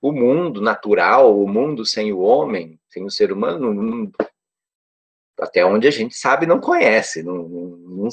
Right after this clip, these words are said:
não, não, não, nem se coloca essa questão, né? Talvez seja mais feliz dessa forma, não sei.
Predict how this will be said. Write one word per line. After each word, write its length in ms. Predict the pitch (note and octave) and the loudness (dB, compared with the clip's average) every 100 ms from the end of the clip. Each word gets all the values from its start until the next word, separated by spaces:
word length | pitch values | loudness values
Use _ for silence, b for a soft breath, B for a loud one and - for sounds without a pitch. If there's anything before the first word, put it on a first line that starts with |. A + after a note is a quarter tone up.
| - | -4
não, 160 | A2 B2+ | -4 -2
não, 360 | F#2 G2 G#2 | -4 -4 -4
não, 220 | G2 A2+ G#2+ _ _ _ | -2 -4 -4 _ _ _
nem 200 | A#2 B2+ | 0 2
se 160 | - - | 2 0
coloca 560 | - - A2+ G#2+ A2 - | 4 6 8 6 4 -2
essa 180 | - | -4
questão, 480 | - - G2 - D2+ - _ _ _ _ | -8 -10 -10 -10 -14 -16 _ _ _ _
né? 160 | F2 G2+ _ _ _ _ _ _ _ _ | -20 -20 _ _ _ _ _ _ _ _
Talvez 260 | - F2 G#2+ | -10 -6 -6
seja 200 | G#2 B2 | -6 -4
mais 200 | A#2+ A2+ | -4 -2
feliz 340 | - B2 A#2 | -2 -2 -4
dessa 220 | G#2+ - B2+ | -8 -8 -6
forma, 380 | - G#2 A2+ | 2 4 4
não 80 | A2+ | 2
sei. 360 | F#2+ - G#2 | -2 0 0